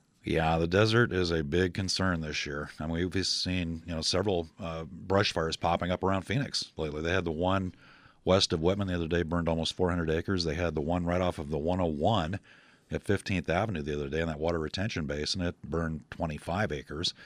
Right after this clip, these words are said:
Uh, but there is a lot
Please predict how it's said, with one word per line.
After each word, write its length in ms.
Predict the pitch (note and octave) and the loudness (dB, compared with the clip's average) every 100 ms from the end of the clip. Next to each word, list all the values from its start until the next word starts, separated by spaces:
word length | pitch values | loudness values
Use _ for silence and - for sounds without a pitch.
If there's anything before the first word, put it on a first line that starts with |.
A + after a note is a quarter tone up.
| - - - - _ - | -20 -20 -20 -20 _ -8
Uh, 440 | - E2+ E2+ E2 E2+ | 0 4 4 4 2
but 280 | E2 F2 | 2 0
there 180 | E2+ G#2+ | 4 4
is 120 | F2 | 4
a 60 | D2+ | 2
lot 460 | C#2 D#2 E2 F#2 | 0 0 2 2